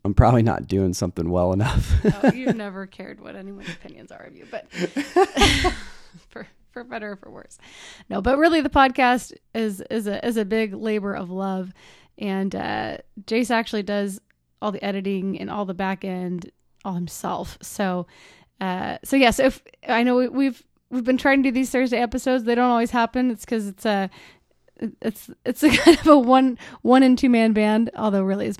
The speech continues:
Speaker 2: it's more so on him. I'm, I'm here for the fun, and he, he knows how to actually make it all work. But, um, so we all appreciate you, Jace, me as your wife, but also as, uh, as an M U listener.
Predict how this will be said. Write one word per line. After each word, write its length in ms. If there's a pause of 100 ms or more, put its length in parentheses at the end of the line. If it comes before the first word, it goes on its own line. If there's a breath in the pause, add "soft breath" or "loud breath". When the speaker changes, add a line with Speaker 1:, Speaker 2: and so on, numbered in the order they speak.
(120)
Speaker 2:
it's 160
more 220
so 160
on 140
him. 180
I'm, 260
I'm 160
here 160
for 140
the 80
fun, 320 (600 loud breath)
and 220
he, 220
he 180
knows 160
how 80
to 80
actually 380 (200)
make 280
it 80
all 160
work. 340
But, 240 (500 loud breath)
um, 500
so 360 (320)
we 220
all 180
appreciate 400
you, 120
Jace, 480 (200)
me 300
as 240
your 240
wife, 260
but 120
also 260
as, 320
uh, 240 (640 soft breath)
as 140
an 100
M 160
U 460
listener. 420